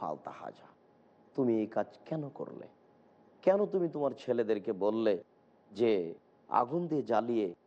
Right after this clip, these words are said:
অর্ধেক ছাই পানিতে ফেলে দিও, আর অর্ধেক ছাই মাটিতে ফেলে দিও? এই কাজ তুমি কেন করলে? এই আদেশ তুমি তোমার ছেলেদেরকে কেন দিলে?" তখন লোকটি বিচারের মাঠে বলবে,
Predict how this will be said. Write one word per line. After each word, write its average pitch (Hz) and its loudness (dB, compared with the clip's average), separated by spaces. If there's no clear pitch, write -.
অর্ধেক 127 2
ছাই 127 -6
পানিতে 113 -2
ফেলে 156 -2
দিও, 175 0
আর 113 4
অর্ধেক 110 0
ছাই 117 -8
মাটিতে 101 -4
ফেলে 98 -4
দিও? 92 -4
এই 123 4
কাজ - -2
তুমি 117 -2
কেন 165 0
করলে? 71 -8
এই 123 6
আদেশ 117 2
তুমি 113 -2
তোমার 107 -4
ছেলেদেরকে 95 -2
কেন 143 2
দিলে?" 71 -10
তখন 92 0
লোকটি 95 -4
বিচারের 87 -4
মাঠে 82 -12
বলবে, 85 -4